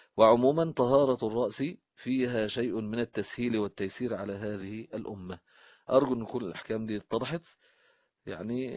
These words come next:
يعني لأن دي أحكام يعني الناس كلها بتسأل عنها دومًا، ونسأل الله تبارك وتعالى أن يعلمنا وإياكم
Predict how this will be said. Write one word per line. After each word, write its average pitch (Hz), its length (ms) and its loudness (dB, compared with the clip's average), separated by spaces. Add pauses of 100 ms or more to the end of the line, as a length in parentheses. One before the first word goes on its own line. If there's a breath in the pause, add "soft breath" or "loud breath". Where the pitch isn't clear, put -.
(340)
يعني 98 440 -10
لأن 104 360 -8
دي 107 160 -2
أحكام 113 380 -6
يعني 95 520 -8 (100)
الناس 87 400 -10
كلها 113 280 -6
بتسأل 104 360 -8
عنها 104 240 -8
دومًا، 110 460 -2 (540 loud breath)
ونسأل 131 840 -4
الله 123 120 -2
تبارك 117 260 -4
وتعالى 110 300 -6
أن 107 80 -10
يعلمنا 101 400 -8
وإياكم 95 480 -10